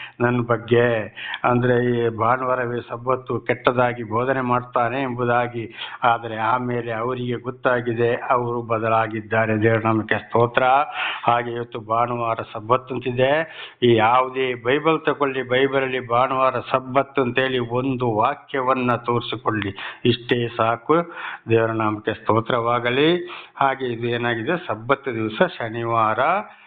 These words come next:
ಶನಿವಾರ ಯೇಸುವಿನ ದೇಹ ಏನಾಗಿದೆ, ಭೂಗರ್ಭದೊಳಗೆ. ಹಾಗೆ ನಾವು ಕೂಡ ಪಶ್ಚಾತ್ತಾಪ ಪಡಬೇಕು. ಹೊತ್ತು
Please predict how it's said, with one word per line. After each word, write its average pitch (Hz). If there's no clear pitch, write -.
ಶನಿವಾರ 120
ಯೇಸುವಿನ 120
ದೇಹ 117
ಏನಾಗಿದೆ, 113
ಭೂಗರ್ಭದೊಳಗೆ. 120
ಹಾಗೆ 113
ನಾವು 123
ಕೂಡ 127
ಪಶ್ಚಾತ್ತಾಪ 117
ಪಡಬೇಕು. 123
ಹೊತ್ತು 123